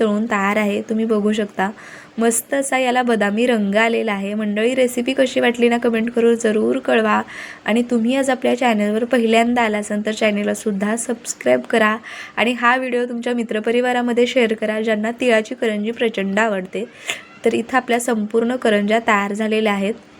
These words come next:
तर ह्या तुम्ही बघू शकता, मस्त अशा ह्या करंज्या आपल्या तयार झालेल्या आहेत. मस्त अशी वरून अतिशय मस्त खुसखुशीत आणि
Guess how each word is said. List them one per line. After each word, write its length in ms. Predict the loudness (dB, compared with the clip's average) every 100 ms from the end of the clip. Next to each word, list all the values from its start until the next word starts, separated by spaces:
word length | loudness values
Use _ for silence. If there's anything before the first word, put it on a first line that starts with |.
| -6
तर 100 | 0
ह्या 120 | 2
तुम्ही 240 | 2 0 2
बघू 280 | 4 4 2
शकता, 380 | 0 -4 -4 -4 -8 -20 -20 -20 -6
मस्त 360 | -2 -2 -2 0
अशा 320 | 0 2 2
ह्या 240 | 2 2 0
करंज्या 460 | 0 2 2 0
आपल्या 240 | 0 0 0
तयार 240 | 0 0 -2
झालेल्या 380 | -2 -2 -2 -2
आहेत. 200 | -4 -6 -10 -20 -20 -20 -8 -2
मस्त 300 | -2 0 0
अशी 300 | 0 -2 0
वरून 360 | 4 4 2 -2 -12 -6
अतिशय 580 | -6 -2 -4 2 4 4
मस्त 340 | 2 -4 -2 -2 0
खुसखुशीत 680 | -4 -6 -8 -6 -4 -4 -6 -8
आणि 200 | -6 -6